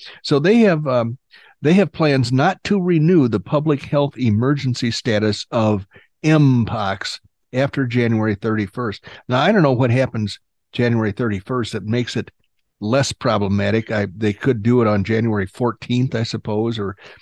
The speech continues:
you know, it's, uh, maybe even December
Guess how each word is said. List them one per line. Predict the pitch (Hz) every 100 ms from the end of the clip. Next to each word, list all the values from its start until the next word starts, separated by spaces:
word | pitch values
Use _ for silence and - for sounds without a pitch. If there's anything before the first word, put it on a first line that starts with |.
| _
you | 104 92
know, | 92 98 -
it's, | 110 95 -
uh, | 98 87
maybe | 98 120 117 107 120
even | 113 101 101
December | 101 - 135 120 113 104